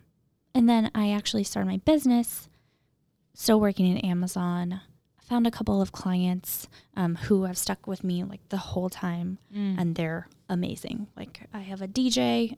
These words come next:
Speaker 1: in L A who I support. He's awesome. Um, a digital marketing agency in New York, and then a women's leadership and development coach. And, um, she's, like, a coach and a speaker and an author in L A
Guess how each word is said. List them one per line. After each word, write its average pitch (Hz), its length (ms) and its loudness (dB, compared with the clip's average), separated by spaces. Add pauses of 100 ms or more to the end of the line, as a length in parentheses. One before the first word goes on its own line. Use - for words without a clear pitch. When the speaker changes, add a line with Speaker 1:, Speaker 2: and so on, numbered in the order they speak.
Speaker 1:
in 190 180 0
L 190 200 -2
A 185 340 -2 (260)
who - 140 -6
I 196 80 2
support. 196 580 -4 (260)
He's 196 200 -6
awesome. 185 540 -2 (260)
Um, 175 320 2
a - 100 0
digital 196 300 4
marketing 180 440 0
agency 185 480 -2
in 170 100 2
New 180 120 2
York, 233 400 4 (500)
and 190 180 0
then 180 260 0
a 196 140 -4
women's 190 400 -2
leadership 196 400 -6
and 190 100 -2
development 185 520 -6
coach. - 720 -6 (360)
And, 175 400 -4
um, 202 240 -8 (360)
she's, - 260 -10
like, 202 140 -18
a 208 40 -16
coach - 460 -6
and 185 120 -6
a 196 100 -12 (240)
speaker 190 500 -8
and 175 100 -6
an 180 180 -8
author 208 520 -6
in 190 300 -6
L 208 140 -6
A 214 200 -8